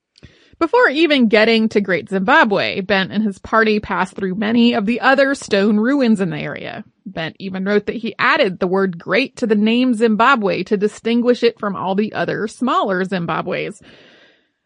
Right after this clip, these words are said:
But the presence of other similar ruins all around southeastern Africa didn't signal to him that Great Zimbabwe was part of a building tradition of the people still living in the area spanning over centuries.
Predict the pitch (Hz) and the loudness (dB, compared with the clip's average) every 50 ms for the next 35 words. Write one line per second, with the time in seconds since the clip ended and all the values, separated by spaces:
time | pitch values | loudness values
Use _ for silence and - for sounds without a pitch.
0 | _ - 277 240 302 - - 381 440 480 466 415 392 381 285 233 - - 233 240 | _ 0 0 0 0 2 2 2 2 2 2 2 2 0 0 0 0 0 0 2
1 | 269 285 285 285 - - - 247 247 269 262 254 247 220 214 247 254 214 180 175 | 2 2 2 0 -2 -2 -2 0 0 2 2 2 2 2 2 0 0 -2 -4 -4
2 | 180 214 226 - - - 196 208 208 214 220 226 226 214 233 208 208 196 196 202 | -6 -8 -8 -10 -6 -2 2 4 4 6 6 4 4 2 0 0 0 0 0 0
3 | 208 208 - 196 175 180 - 180 190 - 185 180 - - 240 262 269 - 233 220 | -2 -2 -2 -2 -4 -4 -4 -8 -10 -10 -10 -10 -6 -2 0 0 0 0 -2 0
4 | - 220 214 208 185 185 - 220 233 262 320 294 - _ _ _ - - - 285 | 0 2 2 0 0 0 0 0 2 2 0 -4 -6 _ _ _ -12 -8 -6 -4
5 | 269 277 285 269 - 277 254 254 240 233 226 214 - 196 208 214 214 196 208 220 | -2 -2 -2 -2 -2 0 0 0 2 0 0 -2 -2 -2 -2 -2 -2 -2 -2 -2
6 | 214 202 208 226 226 220 214 208 202 202 208 - - - 202 190 - - - 196 | 0 0 0 0 0 0 2 2 2 0 -2 -2 -2 -2 0 0 0 -2 -4 -4
7 | 208 196 190 233 285 339 294 269 233 208 202 214 185 180 180 - 208 202 208 202 | -2 2 2 2 2 4 2 2 0 0 0 -2 -4 -4 -4 -4 -4 -4 -4 -4
8 | 202 190 190 214 - - 214 202 - 208 208 208 - - - 214 202 202 202 196 | -2 -2 -2 -4 -2 -2 -4 -2 0 0 0 0 -2 -6 -4 -2 -2 0 0 -2
9 | 185 202 196 185 196 196 190 196 202 226 - - 381 403 370 302 247 233 233 233 | -2 -4 -4 -2 -2 -2 -2 0 -2 -2 -2 -2 -2 0 2 2 4 4 4 2
10 | 247 262 - - - - - 196 202 196 196 190 190 190 220 - 330 349 359 - | 0 -2 -4 -8 -8 -6 -4 -2 0 0 0 0 0 0 0 0 0 0 0 0
11 | - 127 71 - - - - - | -4 -8 -8 -10 -14 -18 -20 -20